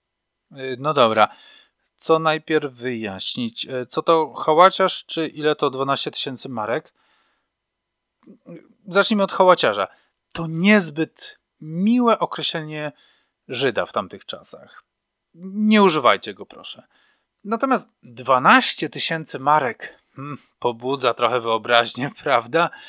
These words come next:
Ale nie było to R F N-owskie marki, ale parafrazując Killera,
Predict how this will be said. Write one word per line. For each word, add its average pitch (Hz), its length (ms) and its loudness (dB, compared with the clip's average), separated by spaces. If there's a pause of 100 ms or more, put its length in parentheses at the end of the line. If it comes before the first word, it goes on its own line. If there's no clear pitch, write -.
(560)
Ale 165 560 -2
nie 165 160 -10
było 143 220 -4
to 113 480 -4
R 110 140 -6
F 120 160 -4
N-owskie 107 720 -8
marki, 101 1040 -6 (640)
ale 147 540 2 (480)
parafrazując 110 840 -4
Killera, 131 580 2